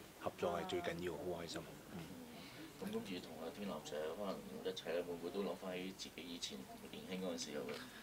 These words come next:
Speaker 1: 喂，咁咩㗎？<laughs> 唔係我早幾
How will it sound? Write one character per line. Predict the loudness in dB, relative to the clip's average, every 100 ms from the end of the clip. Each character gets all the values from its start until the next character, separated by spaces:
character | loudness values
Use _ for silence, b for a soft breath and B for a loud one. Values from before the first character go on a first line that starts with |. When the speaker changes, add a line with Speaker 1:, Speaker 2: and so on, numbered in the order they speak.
| 10
Speaker 1:
喂， | 12 12 12
咁 | 10
咩 | 12 12
㗎？ | 12
<laughs> | 12 12 10 12 12 12 12 12 12 12 12 8 6 6 6 6 4 B B B B B 2 2 6 8
唔 | 12
係 | 12 12
我 | 12 12
早 | 12
幾 | 12